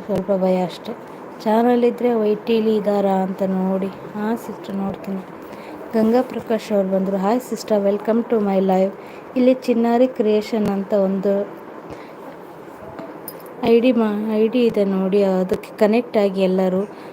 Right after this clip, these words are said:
ಅವರು ಒಂದು ಹೊಸ್ದಾಗಿ ಸ್ಟಾರ್ಟ್ ಮಾಡಿದ್ದಾರೆ.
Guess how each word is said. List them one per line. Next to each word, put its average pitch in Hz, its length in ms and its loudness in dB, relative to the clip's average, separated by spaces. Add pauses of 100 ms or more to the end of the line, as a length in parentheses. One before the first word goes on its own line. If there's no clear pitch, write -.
(180)
ಅವರು 202 240 6
ಒಂದು 202 280 2
ಹೊಸ್ದಾಗಿ 226 560 2 (320)
ಸ್ಟಾರ್ಟ್ 202 420 0
ಮಾಡಿದ್ದಾರೆ. 180 560 0